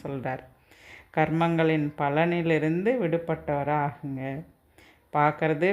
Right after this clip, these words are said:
பேசுறது, கேட்பறது, கேட்கறது இதெல்லாம் எப்படி உங்களுக்கு ஈஸியா இருக்கோ, அதுபோல கர்மத்தின் பலனிலிருந்தும் விடுபட்டவரா ஆகுங்க.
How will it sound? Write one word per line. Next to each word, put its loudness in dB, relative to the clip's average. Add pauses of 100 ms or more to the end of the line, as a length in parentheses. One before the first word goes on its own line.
பேசுறது, 0 (480)
கேட்பறது, 0
கேட்கறது 2
இதெல்லாம் 2
எப்படி -2
உங்களுக்கு -2
ஈஸியா -2
இருக்கோ, -6 (440)
அதுபோல 4
கர்மத்தின் 0
பலனிலிருந்தும் 2
விடுபட்டவரா 0
ஆகுங்க. -6